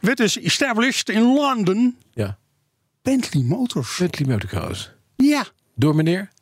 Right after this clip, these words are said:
Speaker 1: Ja, meneer, eh, Pipootje, Pipo de Klaar, geloof ik dat hij
Speaker 2: Wolfgang
Speaker 1: heet.
Speaker 2: Amadeus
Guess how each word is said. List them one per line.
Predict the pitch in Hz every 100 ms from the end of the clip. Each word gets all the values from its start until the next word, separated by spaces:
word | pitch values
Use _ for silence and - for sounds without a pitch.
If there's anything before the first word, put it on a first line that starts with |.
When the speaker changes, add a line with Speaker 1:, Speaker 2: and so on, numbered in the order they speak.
| _ _ _
Speaker 1:
Ja, | - 185
meneer, | 113 127 120 113
eh, | 113 113
Pipootje, | 214 233 226 - 196
Pipo | 165 190 165
de | 120
Klaar, | 143
geloof | 196 208
ik | 214
dat |
hij | 165
Speaker 2:
Wolfgang | 156 156
Speaker 1:
heet. | 147 160 - _
Speaker 2:
Amadeus | 131 123 117 107 120 110 107 - -